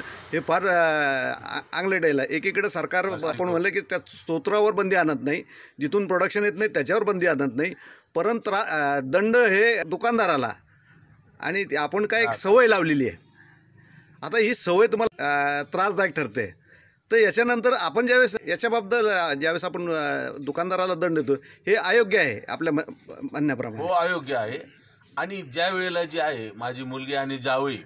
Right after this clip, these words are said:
Speaker 2: परदेशामध्ये राहत आहेत, मी त्या ठिकाणी दोन महिने होतो, परंतु त्या ठिकाणी जे आहे प्लास्टिकवर बंदी नव्हती, परंतु त्या सरकारने त्या ठिकाणी की प्रत्येक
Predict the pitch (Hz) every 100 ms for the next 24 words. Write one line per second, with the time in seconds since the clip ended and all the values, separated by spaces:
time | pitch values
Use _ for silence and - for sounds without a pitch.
0 | - 120 120 135 139 131 127 123 98 -
1 | 127 - _ _ _ _ _ - 117 147
2 | 131 131 147 151 185 175 160 139 110 -
3 | - _ _ _ - - _ - 156 160
4 | - - 180 202 190 160 143 143 147 139
5 | 156 165 - 180 180 156 131 143 147 190
6 | 175 139 123 - 143 156 160 151 156 156
7 | 170 139 127 170 175 156 98 - - -
8 | - - - - 139 143 156 165 156 139
9 | 156 - - - - - - - - -
10 | 139 170 180 - - - - - - 160
11 | 175 - 233 220